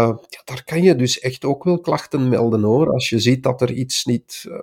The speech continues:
pluis is. Ehm, dat is algemeen, hè. Dat is niet echt specifiek voor sociale media. Dat is echt meer,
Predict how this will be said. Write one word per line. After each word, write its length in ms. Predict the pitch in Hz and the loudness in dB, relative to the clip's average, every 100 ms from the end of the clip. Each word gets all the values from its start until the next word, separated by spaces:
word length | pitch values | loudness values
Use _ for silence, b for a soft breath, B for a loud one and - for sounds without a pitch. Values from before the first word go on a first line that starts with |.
| - | -10
pluis 340 | 113 110 123 | -4 -2 -2
is. 340 | 160 151 - - | -4 -6 -10 -14
Ehm, 720 | 208 143 - 95 - 101 156 | -12 -8 -8 -6 -8 -8 -4
dat 120 | 160 | 0
is 60 | 165 | 4
algemeen, 480 | 175 160 147 131 123 | 4 4 4 4 4
hè. 240 | 151 160 | 0 -2
Dat 120 | - | -10
is 140 | - - | -12 -4
niet 240 | 143 143 | -4 -2
echt 140 | 139 | -6
specifiek 600 | - - 135 143 - 135 | -4 -4 -2 -2 -2 -4
voor 400 | - 143 135 131 | -2 4 4 4
sociale 500 | - 127 - 117 123 | -4 -8 -2 2 2
media. 280 | 123 127 131 | 4 4 4
Dat 80 | 127 | 2
is 60 | 135 | 0
echt 120 | - | -2
meer, 380 | 135 131 131 131 | 4 6 6 2